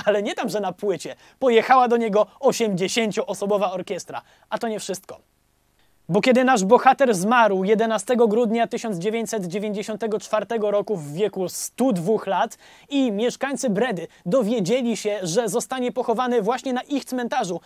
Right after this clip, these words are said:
między swoimi żołnierzami, to na pogrzeb przyszły obłędne tłumy, a miasto znowu było udekorowane tak, jak w Dzień Wyzwolenia. Wszędzie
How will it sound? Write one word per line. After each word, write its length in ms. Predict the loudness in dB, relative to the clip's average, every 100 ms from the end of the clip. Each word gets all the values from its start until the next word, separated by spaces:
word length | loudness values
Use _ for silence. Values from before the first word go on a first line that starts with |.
| _
między 320 | -2 0 0 -2
swoimi 640 | -4 -2 -2 0 0 0
żołnierzami, 760 | 2 2 0 0 0 0 -6 -8 _ _ _
to 180 | 2 2
na 160 | 4 0
pogrzeb 560 | 2 2 4 0 -2 -6
przyszły 580 | -6 -4 -2 4 4 4 0 _ 4
obłędne 880 | 4 6 6 6 6 4 2 0
tłumy, 600 | -2 -2 2 4 4 0 -4 -14 _
a 160 | 0 2
miasto 380 | 2 0 2 2
znowu 360 | 4 2 2
było 220 | 0 0
udekorowane 680 | 0 0 0 2 2 0 -2
tak, 320 | 0 2 0 -2 _
jak 240 | 0 0
w 140 | -2 -4
Dzień 320 | 0 2 2
Wyzwolenia. 600 | 0 0 2 2 0 -6
Wszędzie 400 | -6 -4 0